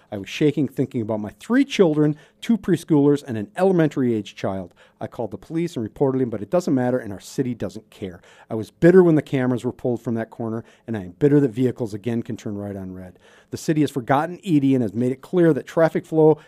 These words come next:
is all that matters, and pedestrians, runners, and bicyclists,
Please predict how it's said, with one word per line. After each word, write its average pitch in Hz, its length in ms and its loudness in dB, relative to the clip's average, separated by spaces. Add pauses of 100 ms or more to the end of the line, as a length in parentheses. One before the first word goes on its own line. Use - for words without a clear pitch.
(100)
is 104 220 -10
all 175 220 6
that 226 120 4
matters, 160 400 4
and 127 120 -10
pedestrians, 165 680 0
runners, 160 440 2
and 101 120 -10
bicyclists, 143 540 0